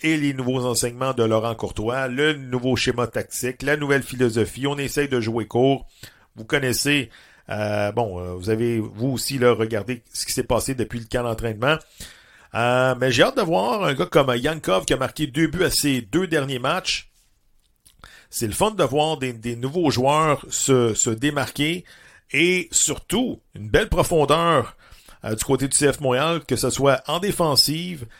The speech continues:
euh, au milieu de terrain, sur les ailes, en attaque. Il y a beaucoup d'options.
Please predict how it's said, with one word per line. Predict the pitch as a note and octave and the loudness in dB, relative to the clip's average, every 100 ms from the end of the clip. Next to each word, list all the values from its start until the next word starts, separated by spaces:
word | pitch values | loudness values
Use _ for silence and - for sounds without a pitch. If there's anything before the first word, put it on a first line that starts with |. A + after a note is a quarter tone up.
| _ _ | _ _
euh, | A2 G#2+ C3 | -6 -4 0
au | F#3 | 0
milieu | F#3 F#3 | 2 -2
de | E3 | 0
terrain, | D#3+ C3 B2 D#3+ E3 | 2 4 2 0 0
sur | - F3+ F3+ | -2 0 0
les | D#3+ A#2+ C3+ | 0 0 2
ailes, | D#3 E3+ C#3+ - | 2 2 0 -4
en | D#3 F#3 | -4 0
attaque. | D#3 B2+ D3 D#3+ D3+ - | 0 0 0 0 -2 -8
Il | G#2+ | -10
y | |
a | F2 | -6
beaucoup | B2 - A#3 | -6 -2 2
d'options. | F3 - - C#3 F3 | 2 2 0 0 0